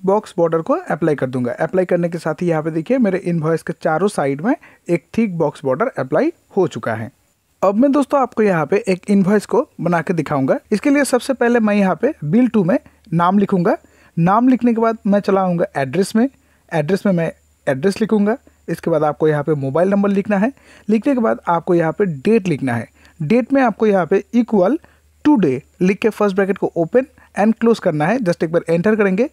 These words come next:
एंटर करने के साथ ही करंट डेट जो है वो यहाँ पे आ जाएगा।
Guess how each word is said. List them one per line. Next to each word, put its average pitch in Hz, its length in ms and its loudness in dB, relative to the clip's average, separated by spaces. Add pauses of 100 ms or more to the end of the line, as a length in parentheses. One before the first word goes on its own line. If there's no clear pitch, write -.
(240)
एंटर 214 300 2
करने 226 240 0
के 202 120 -2
साथ 180 220 -2
ही 220 40 0 (160)
करंट 240 340 4
डेट 175 180 2
जो 147 160 -2
है 208 140 2 (280)
वो 165 80 4
यहाँ 156 180 0
पे - 120 0
आ 170 160 -2
जाएगा। 113 360 -6